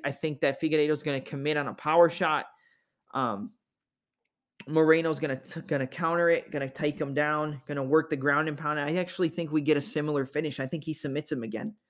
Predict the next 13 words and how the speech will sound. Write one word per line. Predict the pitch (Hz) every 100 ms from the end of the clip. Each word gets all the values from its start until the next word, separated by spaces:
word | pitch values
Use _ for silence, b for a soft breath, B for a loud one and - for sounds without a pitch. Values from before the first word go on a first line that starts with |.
| _ _ _ _ _ _
I | 135
think | 147 160 156 - -
that | 143 135 123 -
he | 147
tires | 139 135 147 165
him | 196
out. | 175 170 - - _ _ _ _
He | 143
works | 131 147 156
him | 208
on | 180
the | 175
feet. | 175 175 160 -